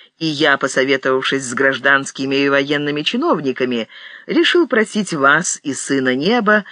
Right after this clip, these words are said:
отправиться вместе со мной в поход против разбойников". Государыня испугалась,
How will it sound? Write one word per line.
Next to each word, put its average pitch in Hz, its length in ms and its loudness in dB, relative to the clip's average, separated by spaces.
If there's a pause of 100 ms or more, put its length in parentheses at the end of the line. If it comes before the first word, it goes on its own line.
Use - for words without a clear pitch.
(220)
отправиться 139 760 0
вместе 139 400 -4
со 123 160 0
мной 127 220 0
в - 120 -16
поход 123 400 0
против 101 380 -6
разбойников". 110 800 -6 (1000)
Государыня 120 600 -2
испугалась, 123 880 -2